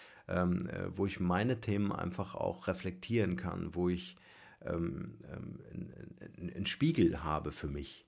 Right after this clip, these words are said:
Ja? Also einen, einen Menschen, dem ich vertraue, der, äh, meine Geschichte kennt und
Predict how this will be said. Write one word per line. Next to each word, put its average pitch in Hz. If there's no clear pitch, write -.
Ja? -
Also 85
einen, 85
einen 85
Menschen, 104
dem 90
ich -
vertraue, 131
der, 92
äh, 85
meine 87
Geschichte 107
kennt 98
und 90